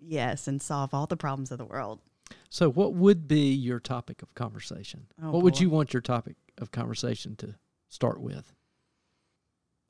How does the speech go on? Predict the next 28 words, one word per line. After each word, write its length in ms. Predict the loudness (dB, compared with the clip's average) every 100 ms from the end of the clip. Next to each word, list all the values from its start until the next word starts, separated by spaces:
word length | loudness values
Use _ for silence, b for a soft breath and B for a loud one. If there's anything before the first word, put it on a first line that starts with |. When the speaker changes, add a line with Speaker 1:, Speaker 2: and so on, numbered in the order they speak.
| _
Speaker 1:
That's 240 | -10 -10 -10
hard. 460 | -6 -4 -2 -4 -8 _ _ _ _ _ _ _ _ _ _ _ _ _
I 40 |
mean, 180 | -8 -6
I 100 | -6
think 400 | -10 -10 -8 -8 -12 _ _ _ _ -14
just 260 | -12 -10 -10
as 360 | -12 -12 -16 _ _ _ _ _
God 260 | -8 -8 -8
probably 320 | -10 -8 -8
hears 320 | -8 -8 -8
in 240 | -8 -8 -10 _ _ _ _ _ _
my 280 | -16 -8 -6
prayers 400 | -6 -8 -8 -10
at 120 | -12
least, 400 | -8 -6 -6 -8
is 340 | -12 -12 -14 -20 _ _ _ _ _ _ _ _ _ _ _
doing 260 | -2 -2 0
more 160 | -2
for 160 | -4 -8
our 140 | -10
children 600 | -8 -8 -6 -6 -6 -6
so 300 | -8 -8 -8
that 320 | -8 -8 -8 -10 _ _ _ _ _ _ _ _ _ _ _ _ _
our 160 | -8 -6
world 420 | -4 -4 -4 -6
is 140 | -6
a, 200 | -8 -8